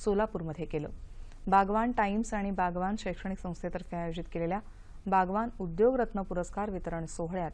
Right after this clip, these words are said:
ते बोलत होते. वातावरणात होणारे बदल, अनिश्चित पाऊस यामुळे शेती व्यवसाय अडचणीत येत असताना बागवान समाजानं शेतीपूरक व्यवसाय तसंच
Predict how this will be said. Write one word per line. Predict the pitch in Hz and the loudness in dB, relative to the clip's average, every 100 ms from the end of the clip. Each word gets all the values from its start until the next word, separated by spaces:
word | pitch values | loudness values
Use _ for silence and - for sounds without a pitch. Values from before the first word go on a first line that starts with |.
| - | -4
ते | 165 | -4
बोलत | 160 147 156 | -2 -4 -6
होते. | 147 151 - - - - - - - - - | -8 -8 -10 -18 -16 -14 -14 -14 -14 -14 4
वातावरणात | 214 214 269 262 254 247 | 6 8 4 4 2 2
होणारे | 220 214 | 0 2
बदल, | 196 190 214 - - | 2 0 0 -4 -4
अनिश्चित | 185 185 - 190 - | -4 -4 -4 -4 0
पाऊस | 180 185 - | 0 0 -2
यामुळे | 185 170 180 | -4 -2 -4
शेती | 180 180 165 - 240 | -4 -4 -4 -2 0
व्यवसाय | 202 180 - 190 - | 0 -2 -4 -4 -2
अडचणीत | 170 - 233 226 | -4 -2 -2 -2
येत | 180 | -2
असताना | 170 - 175 208 - - - 196 | -2 -4 -4 -4 -10 -16 -8 4
बागवान | 196 196 226 262 | 4 6 2 2
समाजानं | 226 208 196 196 208 | 0 -2 -2 -2 -4
शेतीपूरक | - 180 247 247 220 202 | -4 -4 -4 0 0 2
व्यवसाय | 180 180 190 175 160 180 | -2 -2 -2 -4 -4 -6
तसंच | 175 | -2